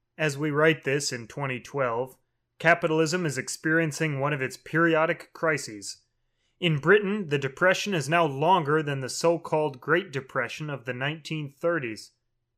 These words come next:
The state is seizing the opportunity to tear up past working class gains across the board. From healthcare provision and reproductive rights, to unemployment, disability welfare and access to higher education,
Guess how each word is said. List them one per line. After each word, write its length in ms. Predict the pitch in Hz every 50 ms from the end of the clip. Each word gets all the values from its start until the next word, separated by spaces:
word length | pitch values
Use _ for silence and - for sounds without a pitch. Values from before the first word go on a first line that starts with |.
| _ _ -
The 80 | 139
state 480 | 127 - - - - 185 196 208 208 - -
is 200 | 147 131 - -
seizing 460 | - - 202 220 226 165 170 156 139
the 140 | 127 131 127
opportunity 760 | 123 120 120 - 127 123 - - 131 127 131 139 143 151 151
to 160 | 143 - 127
tear 480 | 110 - - - - 170 170 165 165 170
up 320 | 151 139 - - _ _ _ _ _
past 380 | - 147 147 160 156 - - -
working 340 | 147 151 143 143 165 147 127
class 340 | - - 147 147 143 139
gains 440 | - - 147 151 156 151 135 120 113
across 400 | 113 107 - - 131 127 123 -
the 100 | - 123
board. 440 | 110 107 131 131 135 117 104 101 - _ _ _ _ _ _ _ _ _ _ _ _ _ _ _ _ _ _ _ _ _
From 260 | - - 147 131 123
healthcare 580 | 110 - - 147 156 151 - - 170 165 160 160
provision 520 | - 156 147 139 175 175 - 190 196 185
and 260 | 180 160 131 120 117 117
reproductive 640 | 139 147 139 - 139 139 143 139 - - 135 107
rights, 540 | 113 123 131 147 170 165 - - - - _ _ _ _ _ _ -
to 200 | - 151 147 -
unemployment, 800 | 175 160 170 170 151 143 - 165 165 165 170 185 202 202 - - _ _ _ _ _ _ -
disability 640 | - 165 156 - 160 139 135 165 170 170 170 160 160
welfare 560 | 139 135 151 156 165 165 170 - 190 196 202
and 260 | 202 - 156 135 139 -
access 440 | - 147 156 151 - - 175 160 -
to 120 | - - 123
higher 320 | - 147 156 151 143 156
education, 760 | 160 143 135 135 135 135 - 160 170 170 - - 196 190